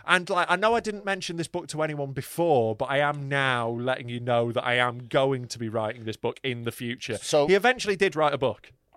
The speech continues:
Speaker 2: That's great. That's
Speaker 1: But
Speaker 2: great.
Speaker 1: it
Speaker 2: We've
Speaker 1: was
Speaker 2: talked about
Speaker 1: quite
Speaker 2: this,
Speaker 1: a
Speaker 2: I
Speaker 1: while
Speaker 2: think,
Speaker 1: afterwards.
Speaker 2: before.
Speaker 1: I think we
Speaker 2: I think
Speaker 1: brought
Speaker 2: we've
Speaker 1: it
Speaker 2: talked
Speaker 1: up.
Speaker 2: about
Speaker 1: Yeah,
Speaker 2: this
Speaker 1: yeah.
Speaker 2: before, and I said that his punishment is writing the book.
Speaker 1: Sure.
Speaker 2: <laughs> Like,
Speaker 1: But yeah, yeah.
Speaker 2: "Oh, now you gotta write
Speaker 1: So,
Speaker 2: it."
Speaker 1: yeah, so he's got his, so he's got his
Speaker 2: Do you know what's funny about it, though?
Speaker 1: Yeah.
Speaker 2: Is that he'll been downloading loads of child porn,
Speaker 1: Mm-hmm.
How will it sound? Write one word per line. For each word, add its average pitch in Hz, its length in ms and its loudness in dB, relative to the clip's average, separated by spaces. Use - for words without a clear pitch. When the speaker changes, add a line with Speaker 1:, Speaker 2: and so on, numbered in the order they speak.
Speaker 2:
That's 175 260 10
great. 143 400 2
That's 202 180 12
Speaker 1:
But - 120 8
Speaker 2:
great. 170 40 6
Speaker 1:
it 170 40 4
Speaker 2:
We've 160 60 6
Speaker 1:
was 156 60 2
Speaker 2:
talked 392 280 12
about 269 180 12
Speaker 1:
quite - 60 6
Speaker 2:
this, 175 80 6
Speaker 1:
a - 40 12
Speaker 2:
I - 40 12
Speaker 1:
while 160 80 8
Speaker 2:
think, 143 120 6
Speaker 1:
afterwards. 147 320 10
Speaker 2:
before. 127 100 2
Speaker 1:
I 127 40 0
think 165 200 -2
we 139 40 -4
Speaker 2:
I - 20 -2
think - 140 6
Speaker 1:
brought 247 80 2
Speaker 2:
we've 110 80 0
Speaker 1:
it - 40 0
Speaker 2:
talked 247 120 12
Speaker 1:
up. - 60 0
Speaker 2:
about 202 100 12
Speaker 1:
Yeah, 147 60 12
Speaker 2:
this 107 100 4
Speaker 1:
yeah. 101 60 0
Speaker 2:
before, 131 280 8
and 127 80 8
I 147 120 12
said 143 220 -2
that 139 100 -2
his 127 100 -10
punishment 143 600 -2
is 104 80 -12
writing 113 320 4
the 110 40 -10
book. 107 320 -2
Speaker 1:
Sure. 123 460 4
Speaker 2:
<laughs> - 40 10
Like, 185 520 12
Speaker 1:
But - 120 -8
yeah, 143 180 4
yeah. - 20 6
Speaker 2:
"Oh, 202 460 12
now 170 100 10
you 170 140 10
gotta 160 160 12
write 170 200 12
Speaker 1:
So, 165 60 12
Speaker 2:
it." 123 100 6
Speaker 1:
yeah, 143 160 8
so 180 120 0
he's 180 100 -2
got 247 140 0
his, 214 220 -4
so 196 100 -8
he's 185 80 -6
got 208 140 -4
his - 80 -6
Speaker 2:
Do - 160 -4
you 202 40 6
know 220 60 8
what's 180 160 6
funny 180 240 2
about 120 300 8
it, 98 100 -6
though? 95 320 -4
Speaker 1:
Yeah. 110 220 -6
Speaker 2:
Is 131 140 -4
that 127 160 2
he'll 185 240 -2
been 185 140 -8
downloading 139 520 4
loads 98 200 -4
of - 40 -14
child 104 300 0
porn, 87 400 -10
Speaker 1:
Mm-hmm. 117 60 -20